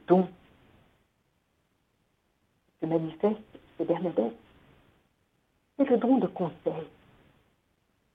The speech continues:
Et de ce point de vue, je comparais Bernadette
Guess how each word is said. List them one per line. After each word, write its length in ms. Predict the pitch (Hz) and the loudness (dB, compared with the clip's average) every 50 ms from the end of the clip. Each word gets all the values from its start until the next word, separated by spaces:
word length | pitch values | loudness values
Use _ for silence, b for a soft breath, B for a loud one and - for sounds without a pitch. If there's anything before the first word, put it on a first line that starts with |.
| _ _ _ _ - | _ _ _ _ -2
Et 60 | 226 | 0
de 120 | 247 233 - - | 2 2 2 0
ce 40 | 277 | 0
point 180 | - - 254 | 0 2 2
de 80 | 240 226 | 2 2
vue, 120 | 220 - - - - - | 0 -2 -8 -20 -10 -8
je 140 | 202 - - 196 | -6 -4 -4 -4
comparais 580 | - 185 175 - 196 185 - 196 202 233 226 208 - - - - - - - | -4 -4 0 2 2 2 2 2 0 0 -2 -6 -10 -14 -20 -20 -20 -2 0
Bernadette 680 | - - - - 175 165 160 214 233 247 240 - | 0 0 2 2 0 4 6 8 8 8 6 0